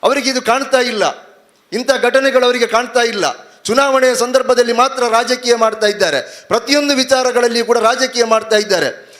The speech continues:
ಇವರದೇ ಪಕ್ಷಕ್ಕಾಗಿ ರಾತ್ರಿ ಹಗಲು ದುಡಿದಂಥ ಕಾರ್ಯಕರ್ತರು ಇವತ್ತು ಜೈಲಲ್ಲಿದ್ದಾರೆ.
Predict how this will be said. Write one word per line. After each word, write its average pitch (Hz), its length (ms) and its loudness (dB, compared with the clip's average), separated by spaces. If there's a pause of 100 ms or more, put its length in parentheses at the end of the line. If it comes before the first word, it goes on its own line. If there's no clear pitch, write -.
(120)
ಇವರದೇ 269 420 2
ಪಕ್ಷಕ್ಕಾಗಿ 240 1000 -2
ರಾತ್ರಿ 277 400 0
ಹಗಲು 247 340 0
ದುಡಿದಂಥ 254 420 -2
ಕಾರ್ಯಕರ್ತರು 240 680 0
ಇವತ್ತು 233 220 -2
ಜೈಲಲ್ಲಿದ್ದಾರೆ. 208 920 -2